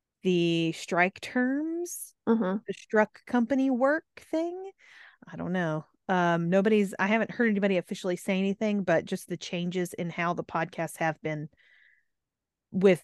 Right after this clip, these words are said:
Speaker 1: and these are podcasts with actors from the shows doing rewatch,
Speaker 2: Mm-hmm.
Speaker 1: just to clarify,
Speaker 2: Mm-hmm.
Speaker 1: the way they've been acting and the way they've been, like, changing things.
Speaker 2: Mm-hmm.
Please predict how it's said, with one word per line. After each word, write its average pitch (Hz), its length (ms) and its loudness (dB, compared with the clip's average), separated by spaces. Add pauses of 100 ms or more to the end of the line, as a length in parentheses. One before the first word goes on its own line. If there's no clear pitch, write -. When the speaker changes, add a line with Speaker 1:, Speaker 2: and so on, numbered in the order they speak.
(120)
Speaker 1:
and 202 140 4
these 247 160 8
are 254 60 6
podcasts 233 500 2
with 196 300 -2
actors 190 400 0
from 185 300 2
the 175 80 0
shows 151 460 -2
doing 160 300 -4
rewatch, 147 420 0
Speaker 2:
Mm-hmm. - 140 -2
Speaker 1:
just - 160 -10
to - 60 -20 (120)
clarify, - 440 -10 (320)
Speaker 2:
Mm-hmm. 269 240 6
Speaker 1:
the 196 80 4
way 180 260 4
they've 196 200 4
been 208 140 2
acting 190 600 0 (280)
and 202 120 0
the 185 60 2
way 180 160 4
they've 175 220 2
been, 170 260 -2
like, 151 360 -6 (1400)
changing 180 500 -2
things. 226 540 -4 (460)
Speaker 2:
Mm-hmm. 226 300 4